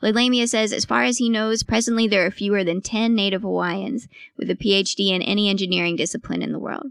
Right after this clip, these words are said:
In his doctoral research, Leilemia studied the physics of stormwater within a bioswale using predictive and computational approaches.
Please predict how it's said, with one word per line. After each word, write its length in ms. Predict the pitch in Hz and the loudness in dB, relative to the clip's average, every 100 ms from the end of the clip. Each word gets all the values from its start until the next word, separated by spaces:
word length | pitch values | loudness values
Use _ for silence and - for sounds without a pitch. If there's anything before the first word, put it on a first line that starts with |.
| - _ _ _ _ _ _ _ _ - | -14 _ _ _ _ _ _ _ _ -4
In 140 | 202 | 2
his 160 | 208 185 | 2 2
doctoral 520 | 214 226 247 226 220 | 2 2 2 2 2
research, 500 | 220 226 220 214 - | 0 0 0 0 0
Leilemia 480 | 190 196 214 214 208 | 0 2 2 0 0
studied 320 | - 202 196 | 0 0 0
the 80 | 180 | -2
physics 400 | 208 202 196 - | -2 0 -2 -4
of 80 | 170 | -6
stormwater 680 | - 190 202 214 226 233 | -4 -4 -2 -2 -2 -2
within 220 | 214 190 185 | -2 -2 -4
a 80 | |
bioswale 760 | 180 185 196 220 - 214 247 254 | -2 0 0 -2 -2 -2 -2 -2
using 340 | 202 196 180 185 | -2 -2 -4 -6
predictive 480 | - 202 - 220 | -4 -4 0 0
and 100 | 208 190 | 0 -4
computational 760 | 196 208 190 202 190 185 180 | -6 -6 -6 -4 -4 -6 -8
approaches. 600 | 170 - 190 - - - | -8 -8 -10 -12 -14 -18